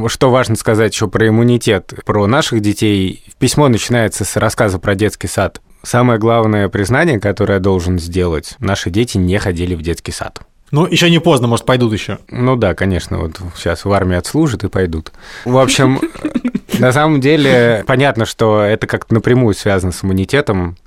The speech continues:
Speaker 1: То есть часто я слышу, что дети ходят в детский сад, и из-за этого там постоянно болеют, а другие говорят, наоборот, это полезно для иммунитета, потому что,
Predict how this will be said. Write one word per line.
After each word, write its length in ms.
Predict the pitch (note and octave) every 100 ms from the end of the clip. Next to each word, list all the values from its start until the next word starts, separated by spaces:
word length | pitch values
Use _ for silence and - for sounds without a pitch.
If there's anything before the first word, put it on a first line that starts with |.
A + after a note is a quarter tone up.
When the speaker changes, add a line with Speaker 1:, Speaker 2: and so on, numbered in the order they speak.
| -
Speaker 1:
То 80 |
есть 220 | F#2+ - -
часто 360 | G#2+ G2 -
я 160 | F2+ F2+
слышу, 340 | - B2 -
что 220 | - F#2+
дети 380 | F2+ G2 - F#2+
ходят 340 | F2 G#2 F2+ E2
в 60 |
детский 260 | F#2 F2+ F#2
сад, 280 | - C3 -
и 140 | G#2
из-за 140 | F#2+ F#2
этого 360 | G#2 - F#2+
там 180 | - E2+
постоянно 460 | - - F#2 F#2+ F2
болеют, 420 | F#2+ D3 C3 - - - - -
а 460 | G2 G2+ F#2+ F#2+
другие 480 | F#2 G2+ G2+ A#2 A#2+
говорят, 400 | G2+ G2 G2+ G2
наоборот, 480 | G2 F#2 G2 D#3+ C3+
это 420 | G2+ G2 G2 F#2+ - _ _
полезно 440 | G2+ G2 C#3+ A#2+ G2
для 180 | G2
иммунитета, 600 | F#2 F#2 F2+ - D#3 A2
потому 400 | F2+ - E2+ F#2
что, 320 | G2+ - G2